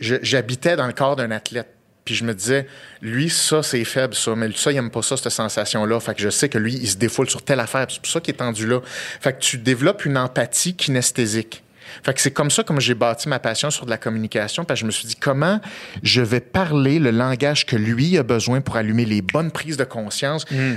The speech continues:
Speaker 1: pour faire allumer un effet, puis dire, Hey, je pense que j'ai pogné de quoi. Yes », tu sais. Qu'est-ce, quel est l'algorithme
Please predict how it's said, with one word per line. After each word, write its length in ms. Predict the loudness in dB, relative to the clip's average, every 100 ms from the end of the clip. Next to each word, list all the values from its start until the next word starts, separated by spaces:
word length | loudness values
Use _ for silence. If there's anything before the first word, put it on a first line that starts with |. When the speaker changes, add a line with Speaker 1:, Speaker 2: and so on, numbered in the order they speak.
| -2
Speaker 1:
pour 200 | -2 -2
faire 300 | 0 2 4
allumer 320 | 2 4 4
un 140 | 4
effet, 240 | 2 0 -4
puis 120 | -4
dire, 140 | -6 -2
Hey, 100 | 0
je 100 | 2
pense 100 | 2
que 60 |
j'ai 60 | 2
pogné 240 | 0 -2
de 60 | -2
quoi. 240 | -2 -4 -4 -16 -20 _ -2
Yes », 480 | 2 4 2 0 -2
tu 60 |
sais. 160 | 0 0 -4 -20 -20 -20 -18 0
Qu'est-ce, 340 | 2 4 2
quel 240 | 2 4 4
est 60 |
l'algorithme 640 | 6 4 2 2 2 -2